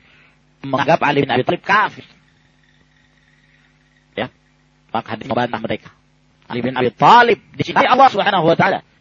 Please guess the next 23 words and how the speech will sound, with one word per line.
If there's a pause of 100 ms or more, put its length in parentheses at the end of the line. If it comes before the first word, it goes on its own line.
(140)
dan
dicintai
Rasulnya
sallallahu
alaihi
wasallam. (1000)
Dalam
Ahlus
Sunnah
wal
Jamaah (320)
tentang
Ali
bin
Abi
Thalib
pertengahan. (1500)
Tidak
meremehkan,
tidak
merendahkan
kedudukan
beliau,